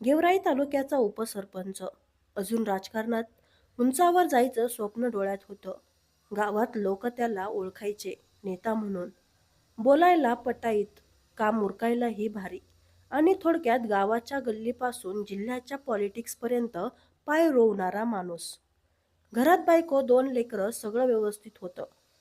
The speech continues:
पण जीवन कधी एका वळणावर नेतं कुठे,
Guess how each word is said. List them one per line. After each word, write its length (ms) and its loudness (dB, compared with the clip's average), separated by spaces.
पण 220 2
जीवन 340 0
कधी 380 -2
एका 320 -2
वळणावर 520 -2
नेतं 300 -10
कुठे, 320 -18